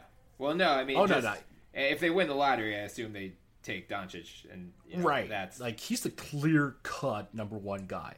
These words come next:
Speaker 1: Right, but, like, should
Speaker 2: There's
Speaker 1: they, should they actively tank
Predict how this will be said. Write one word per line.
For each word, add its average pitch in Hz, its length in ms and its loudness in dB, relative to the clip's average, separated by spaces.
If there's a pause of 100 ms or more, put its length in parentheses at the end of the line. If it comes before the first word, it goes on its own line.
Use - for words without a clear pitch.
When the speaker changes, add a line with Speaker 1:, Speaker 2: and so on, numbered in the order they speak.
Speaker 1:
Right, 101 420 -6
but, 123 140 -4
like, 123 220 -2
should - 260 0
Speaker 2:
There's - 460 2
Speaker 1:
they, - 60 -10
should 147 180 0
they 127 320 0
actively 120 600 -2
tank 117 600 -8